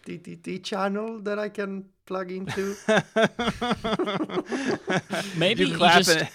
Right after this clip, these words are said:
Speaker 3: like, you could use the M seven and just clap two iPhones together.
Speaker 1: That's also
Speaker 2: <laughs> That,
Speaker 1: not a
Speaker 2: that,
Speaker 1: good idea, Mike.
Speaker 2: that's gonna
Speaker 3: Okay.
Speaker 2: get expensive. <laughs>
Speaker 1: <laughs> And also potentially dangerous for the iPhones.
Speaker 3: No, you can't use those two phones. They're my clapping phones.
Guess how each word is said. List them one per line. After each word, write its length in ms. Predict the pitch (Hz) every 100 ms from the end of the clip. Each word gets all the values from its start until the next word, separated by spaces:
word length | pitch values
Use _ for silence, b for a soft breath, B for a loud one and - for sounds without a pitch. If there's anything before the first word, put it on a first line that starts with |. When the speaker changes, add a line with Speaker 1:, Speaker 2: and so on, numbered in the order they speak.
| -
Speaker 3:
like, 220 | 143 143
you 60 | 156
could 200 | 147 135
use 220 | 151 151
the 160 | 139 104
M 160 | 139
seven 440 | 135 147 147 123 104
and 100 | 104
just 220 | 107 -
clap 300 | - 117 -
two 180 | - 120 101
iPhones 460 | 120 - 98 98
together. 500 | 95 98 92 101 135 - _ _ _ _ _ _ _ _
Speaker 1:
That's 280 | 160 160 -
also 360 | 180 156 - 170
Speaker 2:
<laughs> 0 |
That, 100 | 170
Speaker 1:
not 160 | 165
a 60 | 151
Speaker 2:
that, 40 |
Speaker 1:
good 160 | 165 170
idea, 360 | 156 156 156
Mike. 120 | 147 156
Speaker 2:
that's 120 | 170
gonna 120 | 127 254 240
Speaker 3:
Okay. 40 |
Speaker 2:
get 60 | - 214
expensive. 680 | 202 - 180 - 202 - - - -
<laughs> 180 | 285 -
Speaker 1:
<laughs> 920 | 427 170 156 - 226 240 - - -
And 120 | 262
also 260 | 226 220 208
potentially 520 | 190 185 180 180 160
dangerous 580 | 151 175 165 170 175 -
for 100 | 165
the 140 | 151
iPhones. 480 | 170 147 175 - 139
Speaker 3:
No, 80 | 180
you 160 | 180 180
can't 260 | 220 196
use 180 | 196 175
those 200 | 175 156
two 200 | - 151
phones. 340 | 139 135 127 123
They're 140 | 139
my 140 | 147 143
clapping 420 | 147 139 127 110
phones. 540 | 95 95 - - -